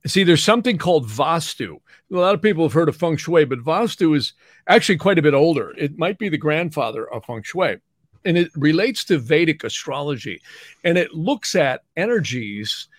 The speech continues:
that are imbued into a place, not only at the time it was created, the cornerstone or the basement was starting to be dug, uh, which a lot of people don't have those times, but you can use interrogation astrology to look at that.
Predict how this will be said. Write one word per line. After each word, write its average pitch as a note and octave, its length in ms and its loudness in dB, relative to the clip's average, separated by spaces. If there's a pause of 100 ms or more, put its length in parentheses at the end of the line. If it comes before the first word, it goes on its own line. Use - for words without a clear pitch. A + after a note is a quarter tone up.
(280)
that E3+ 260 4
are D3+ 260 0
imbued D3+ 680 -2
into C#3+ 320 -2
a A#2 60 -6
place, - 680 -4 (200)
not E3 160 -4
only B3+ 180 0
at D#3+ 100 -2
the D3 100 -2
time B3+ 560 -6
it D#3 120 -6
was - 280 -10 (160)
created, C#3+ 540 -2
the C3 80 -10
cornerstone A2 800 -10
or B2 220 -4
the A#2+ 120 -6
basement A2+ 480 -6
was G#2+ 120 -8
starting G2 340 -8
to F#2 60 -10
be F2+ 120 -12
dug, F2 300 -14 (500)
uh, D3 60 -2
which D#3+ 200 0
a F3+ 40 0
lot E3+ 160 2
of - 80 -8
people A2 200 -10
don't A2+ 240 -6
have A#2+ 280 -6
those F2+ 200 -12
times, F3 420 -8 (300)
but D#3 200 2
you A3 120 0
can G#3 140 -4
use F#3+ 260 -2
interrogation D#3 760 -2
astrology B2 640 -4
to - 180 -12
look F3 280 -4
at A#2+ 160 -6
that. - 240 -12